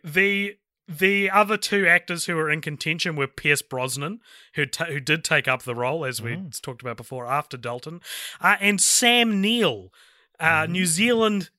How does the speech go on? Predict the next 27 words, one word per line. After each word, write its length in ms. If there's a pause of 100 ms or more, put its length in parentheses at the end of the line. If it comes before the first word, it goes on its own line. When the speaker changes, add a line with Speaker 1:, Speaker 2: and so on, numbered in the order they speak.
Speaker 1:
actor 340
Sam 460
Neill, 320
who 160
was 220
the 80
favourite 420
of 140
all 160
the 80
producers 420
except 340
Albert 300
Broccoli. 460 (240)
So 100
they 80
didn't 140
go 200
into 220
it, 180
um, 300
but 160
we 100
will 220
go 240
into 240
it 120